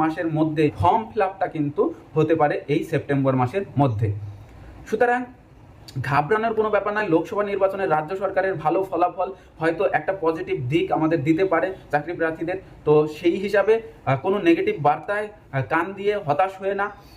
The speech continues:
তোমরা চেষ্টা করো নিজেদের ফোকাসে থেকে নিজেদের লক্ষ্যকে অর্জন করার। আর সময় লাগুক, কিন্তু ফোকাস থেকে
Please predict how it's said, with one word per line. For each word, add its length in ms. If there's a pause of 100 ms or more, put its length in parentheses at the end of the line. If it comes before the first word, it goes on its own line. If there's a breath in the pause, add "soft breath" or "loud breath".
(140)
তোমরা 220 (140)
চেষ্টা 280
করো 140
নিজেদের 340 (100)
ফোকাসে 380 (400 loud breath)
থেকে 220 (260)
নিজেদের 340
লক্ষ্যকে 540 (140)
অর্জন 300
করার। 220 (300)
আর 80 (280)
সময় 340
লাগুক, 240 (300)
কিন্তু 220
ফোকাস 360 (100)
থেকে 180